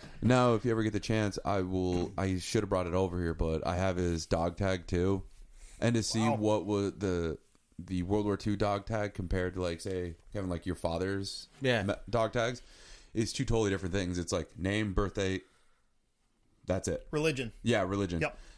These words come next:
Speaker 1: And it's like, you look at that, and where the other ones tell all this stuff, and it's like, how far we've come
Speaker 2: Now they've
Speaker 1: in
Speaker 2: got,
Speaker 1: that.
Speaker 2: like, blood type, fucking all this other shit on
Speaker 1: Yeah,
Speaker 2: there.
Speaker 1: and
Speaker 2: Back
Speaker 1: it's
Speaker 2: then, they're just like,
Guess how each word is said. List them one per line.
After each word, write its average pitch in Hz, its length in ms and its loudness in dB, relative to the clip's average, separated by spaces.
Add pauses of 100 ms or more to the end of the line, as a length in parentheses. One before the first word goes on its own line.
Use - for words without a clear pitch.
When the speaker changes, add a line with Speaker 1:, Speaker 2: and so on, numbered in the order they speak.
(120)
Speaker 1:
And 113 120 0
it's 104 160 0
like, 98 160 -2
you 104 40 0
look 101 120 0
at 98 40 -16
that, 110 160 0
and 95 100 -2
where 95 80 -2
the 95 100 0
other 104 100 0
ones 95 180 0
tell 104 180 -4
all 98 220 0
this 92 160 -2
stuff, 113 200 -4
and 92 80 -4
it's 82 100 -8
like, 87 220 -8 (220)
how 123 200 -2
far 107 260 -4
we've 92 280 -4 (120)
come 95 460 -2
Speaker 2:
Now 147 140 -2
they've 139 100 -2
Speaker 1:
in 139 60 2
Speaker 2:
got, 147 140 4
Speaker 1:
that. - 40 2
Speaker 2:
like, 131 240 0
blood 135 340 -4
type, 127 440 -4
fucking 135 440 -6
all 131 200 -4
this 131 160 -4
other 135 180 -6
shit 135 220 -6
on 131 80 0
Speaker 1:
Yeah, 135 140 6
Speaker 2:
there. 117 80 4
Speaker 1:
and 113 100 2
Speaker 2:
Back 135 80 4
Speaker 1:
it's - 80 -2
Speaker 2:
then, 170 160 2
they're 160 100 0
just 135 140 -4
like, 135 140 -4